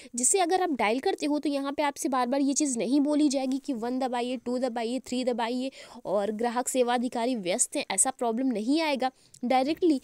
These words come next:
simply आपको एक नंबर डायल करना है and उसके बाद डायरेक्टली आप जो है वो कस्टमर केयर से बात कर पाओगे, और यहाँ पे बार-बार ये नंबर प्रेस करिए, वो नंबर प्रेस करिए, ऐसा इशू भी नहीं आएगा। डायरेक्ट वो लोग आपकी जो कॉल है वो कस्टमर केयर पे ट्रांसफ़र कर सकते हैं।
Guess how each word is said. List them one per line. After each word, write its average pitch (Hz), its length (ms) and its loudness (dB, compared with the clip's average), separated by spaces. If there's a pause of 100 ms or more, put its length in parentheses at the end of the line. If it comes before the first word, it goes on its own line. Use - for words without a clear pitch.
(180)
simply 285 300 2
आपको 320 240 0
एक - 240 0
नंबर 254 220 0
डायल 330 180 0
करना 320 240 0
है 311 140 -2
and 294 180 0
उसके 302 200 -2
बाद 311 160 0
डायरेक्टली 226 580 0 (680)
आप 240 140 0
जो 285 220 0
है 302 160 2 (340)
वो 294 240 2
कस्टमर 302 400 2
केयर 285 200 -2
से 320 120 -2
बात 202 280 -2
कर 262 160 0
पाओगे, 320 340 2
और 294 160 2
यहाँ 269 300 -2
पे 330 80 0
बार-बार 247 460 -2
ये 254 200 0
नंबर 247 340 -2
प्रेस 240 280 0
करिए, 240 260 -2
वो 233 180 0
नंबर 247 260 -2
प्रेस 226 260 2
करिए, 262 320 0
ऐसा - 280 -4
इशू - 280 -2
भी 320 140 4
नहीं 233 340 0
आएगा। 202 300 -2 (300)
डायरेक्ट 220 440 2
वो 339 100 2
लोग 330 200 2
आपकी 277 300 0
जो 269 140 0
कॉल 208 380 0
है 277 120 6
वो 277 180 -2
कस्टमर 254 440 0
केयर 233 200 0
पे 330 60 -2
ट्रांसफ़र 226 460 -4
कर - 180 -4
सकते - 300 -6
हैं। 220 160 -2